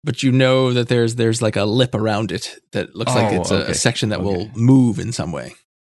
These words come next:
Speaker 2: Okay. So I, I'm not going to do that. Um, does anybody, uh, with, uh, say, winged boots or something want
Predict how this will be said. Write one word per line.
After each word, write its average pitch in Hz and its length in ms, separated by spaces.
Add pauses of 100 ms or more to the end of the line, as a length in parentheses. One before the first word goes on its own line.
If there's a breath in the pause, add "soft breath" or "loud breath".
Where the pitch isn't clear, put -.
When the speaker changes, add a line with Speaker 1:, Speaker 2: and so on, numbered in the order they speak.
(260)
Speaker 2:
Okay. 90 280
So 87 260
I, 85 160 (460)
I'm 90 140
not 85 160
going - 180
to - 80
do - 140
that. - 240 (580 loud breath)
Um, 90 500 (1600)
does 113 160
anybody, 120 600
uh, 101 460 (480 loud breath)
with, 98 340
uh, 92 200
say, 90 200
winged 101 380
boots 107 320
or 120 60
something 123 460
want 104 180